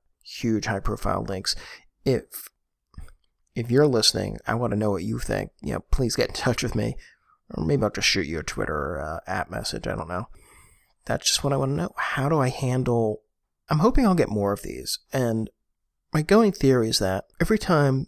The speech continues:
my signal gets boosted, every traffic boost, every high-profile and medium-profile link, I'm gonna be carrying more of those people with me as I continue. Someone's gonna look and poke around my archives.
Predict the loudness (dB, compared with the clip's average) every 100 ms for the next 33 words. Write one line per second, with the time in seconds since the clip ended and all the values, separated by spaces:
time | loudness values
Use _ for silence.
0 | -6 0 2 4 4 4 2 0 -2 0
1 | 0 0 0 0 0 0 2 2 0 -4
2 | -2 -2 0 -2 -2 -2 -2 -2 0 0
3 | 0 -2 0 0 0 -2 -4 -4 -2 -2
4 | 0 -2 -2 -2 -4 -6 -2 0 2 2
5 | 0 -4 -4 0 2 4 2 0 -2 -4
6 | -2 0 0 -2 0 0 0 -2 0 -2
7 | 0 -2 -4 -6 -14 _ _ -6 -4 -8
8 | -8 -8 -4 -4 -4 -6 -10 -16 _ _
9 | _ -20 _ _ _ _ _ 0 2 4
10 | 2 -2 -2 -4 -8 _ -8 -2 -2 -2
11 | -8 0 2 2 0 -2 0 0 -2 -4
12 | -8